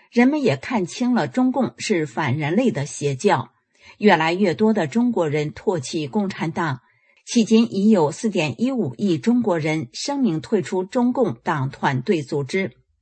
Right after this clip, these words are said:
这个数字是巨大的，这些人为未来建立没有共产党的新中国奠定了非常好的基石。共产党它是不肯自动退出历史舞台的，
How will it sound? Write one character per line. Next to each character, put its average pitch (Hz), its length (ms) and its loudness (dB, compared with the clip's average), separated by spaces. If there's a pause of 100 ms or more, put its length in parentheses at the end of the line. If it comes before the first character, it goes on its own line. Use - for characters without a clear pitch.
(400)
这 294 140 -2
个 226 120 6
数 214 240 -2
字 175 220 -2
是 156 220 -4
巨 214 240 -2
大 170 240 -2
的， 160 300 -2 (460)
这 247 140 6
些 226 160 6
人 156 420 0
为 254 180 2
未 254 180 0
来 165 180 0
建 175 300 0
立 175 160 0
没 165 180 0
有 247 140 2
共 233 200 0
产 208 220 -2
党 160 220 -4
的 165 80 -6
新 220 240 2
中 240 200 2
国 156 340 2 (280)
奠 190 180 4
定 196 220 0
了 160 160 -2
非 269 220 -6
常 180 240 -6
好 131 200 -2
的 156 140 -4
基 196 240 -6
石。 156 400 -4 (560)
共 196 160 4
产 185 180 -2
党 156 280 0
它 190 160 -4
是 175 200 -2
不 - 160 -10
肯 202 240 -2
自 214 160 0
动 208 280 2
退 190 180 -2
出 175 240 -4
历 180 140 -2
史 185 160 -8
舞 175 200 -4
台 143 320 -8
的， 175 280 4